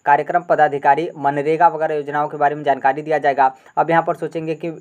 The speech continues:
जो, अ, गवर्नमेंट टीचर हैं, उनको यहाँ पर मनरेगा से क्या ज़रूरत, तो देखिए, यहाँ पर मनरेगा के बारे में भी आपकी जो है वो जानकारी, जो आपकी ट्रेनिंग होंगी,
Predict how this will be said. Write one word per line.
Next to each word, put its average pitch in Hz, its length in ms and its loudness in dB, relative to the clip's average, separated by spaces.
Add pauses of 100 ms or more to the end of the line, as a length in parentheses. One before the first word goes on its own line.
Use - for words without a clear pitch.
जो, 147 360 -2
अ, - 120 -6
गवर्नमेंट 135 560 -2
टीचर 160 260 -2
हैं, 160 60 -4
उनको 147 300 -6
यहाँ 147 120 0
पर 147 120 -4
मनरेगा 143 480 -2
से 147 120 -8
क्या 156 160 0
ज़रूरत, 151 440 0 (240)
तो 147 60 -8
देखिए, 151 240 -2
यहाँ 156 120 0
पर 170 120 -2
मनरेगा 151 460 0
के 165 120 -6
बारे 147 180 2
में 156 140 -4
भी 180 100 2
आपकी 170 220 2
जो 143 100 -6
है 165 100 -2
वो 156 80 -2
जानकारी, 139 400 2
जो 156 120 -4
आपकी 147 180 -8
ट्रेनिंग 139 340 -6
होंगी, 160 320 -4